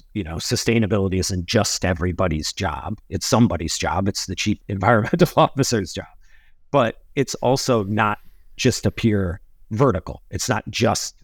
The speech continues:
that person and their team's job. It's actually a forty-five degree angle through the whole organization." And the question is, well, how do you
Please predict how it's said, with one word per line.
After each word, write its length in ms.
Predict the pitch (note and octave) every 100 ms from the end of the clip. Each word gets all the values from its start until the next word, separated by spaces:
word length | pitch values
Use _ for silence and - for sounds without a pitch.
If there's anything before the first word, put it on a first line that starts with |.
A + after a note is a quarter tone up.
| -
that 240 | F#2+ E2+
person 400 | - G2 - F#2+
and 120 | E2+
their 160 | F2 F2
team's 440 | E2 F#2+ D2+ C#2+
job. 400 | - F#2+ D2+ C#2
It's 160 | E2+ - -
actually 320 | A2 - A#2+
a 80 | G2
forty-five 580 | - A2+ G#2+ - G2+ F2+
degree 380 | F#2+ F2+ F#2
angle 500 | F2+ G2+ G#2 D#2 - - - _ _
through 260 | A2 A2+ A2
the 100 | F2+
whole 560 | - G#2 G2 F#2+ F2+ -
organization." 960 | A#2 G2 F2 E2 - F#2 A2+ - C2 - - - - _ _ _ _ _ -
And 200 | A#2+ A#2
the 40 |
question 440 | - D3 - B2+
is, 120 | A2+ -
well, 120 | F#2+
how 180 | - D3
do 80 |
you 260 | D3+ A2+ G#2+